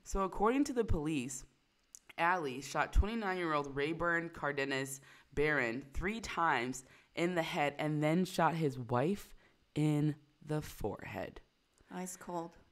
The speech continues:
Speaker 1: Oh my gosh. That, this man is an awful person. Allie called police around three ten P M on the day of the shooting, telling a dispatch, dispatcher that he arrived at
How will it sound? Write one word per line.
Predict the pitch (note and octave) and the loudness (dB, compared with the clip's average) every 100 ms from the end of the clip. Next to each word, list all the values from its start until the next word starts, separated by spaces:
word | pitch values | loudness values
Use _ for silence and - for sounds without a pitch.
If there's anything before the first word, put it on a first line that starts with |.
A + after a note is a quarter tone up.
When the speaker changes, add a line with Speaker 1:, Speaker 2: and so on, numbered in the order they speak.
| F3 | -8
Speaker 1:
Oh | D#3 D3+ D3 D3 D3+ D#3+ | -4 -2 -4 -4 -4 -4
my | C3+ G#2+ | -4 -6
gosh. | A2+ G#2 F#2 - - - _ | -6 -6 -6 -8 -14 -16 _
That, | D3 D#3 F3 - - - - - - | 0 2 2 0 -8 -18 -20 -20 -12
this | - E3+ E3 | -4 -2 0
man | C#3+ C3+ C3+ | 0 2 0
is | - A#2 A#2 | -2 -4 -4
an | A2+ | -4
awful | A2+ G#2+ G#2+ | -4 -6 -6
person. | G2+ - - - - - _ _ - - - _ - | -2 -2 -4 -14 -16 -20 _ _ -20 -20 -20 _ 0
Allie | F3 A#3 F3+ D3 | 2 4 2 2
called | - D3+ D#3+ D#3 | 2 4 4 2
police | D#3 D3+ D3+ | 0 0 -2
around | C#3 B2+ B2 - | -2 0 -2 -4
three | - A3+ | 0 2
ten | B3 - G#3 G3+ | 2 2 2 2
P | - F#3+ | 0 0
M | G#3+ B2 - _ _ _ _ _ | 0 -2 -6 _ _ _ _ _
on | F3+ G3 | 2 4
the | G3 | 4
day | G3 G#3 | 2 2
of | F#3+ | 2
the | F#3 | 0
shooting, | - G3+ A#2+ F#2+ - _ - - - - - | 0 -2 -2 -6 -12 _ -20 -20 -20 -20 -6
telling | C#4+ D#4 D4+ | 0 4 6
a | C#4 | 4
dispatch, | A3 C#4 - C#3+ C3 - - | 2 0 2 2 2 -6 -8
dispatcher | F3+ A3+ - A2+ - C#3 D#3+ - _ - | -4 -4 0 0 0 -6 -6 -8 _ -2
that | B3 | 0
he | B3 - D4 | 0 2 4
arrived | C4+ F#3 E3 E3+ F3+ - - - _ _ | 6 8 8 6 0 -10 -20 -20 _ _
at | F#3 F#3 - | 4 4 4